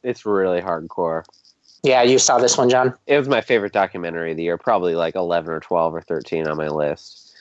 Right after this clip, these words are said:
Speaker 2: Yeah.
Speaker 1: Uh, but yeah, it's, uh, it's outstanding. And, uh, I don't know where people can watch it, if they can right now, but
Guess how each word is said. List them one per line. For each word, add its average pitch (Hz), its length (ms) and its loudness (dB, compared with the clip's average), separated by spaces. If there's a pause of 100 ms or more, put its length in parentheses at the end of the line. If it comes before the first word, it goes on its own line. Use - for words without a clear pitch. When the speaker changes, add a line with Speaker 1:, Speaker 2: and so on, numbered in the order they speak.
(100)
Speaker 2:
Yeah. 120 260 4
Speaker 1:
Uh, 76 380 0 (400)
but 78 160 2
yeah, 76 300 2
it's, - 340 -6
uh, 73 420 -2
it's - 240 -10 (180)
outstanding. 76 800 -4
And, 78 380 -8
uh, 76 320 -2 (800)
I 95 60 -2
don't 95 140 0
know 87 120 2
where 87 460 2
people 90 320 -8
can 85 140 -2
watch 85 300 0
it, 175 140 0
if - 140 -4
they 107 120 2
can 127 300 -2
right 156 220 -4
now, 170 340 -6
but 90 340 2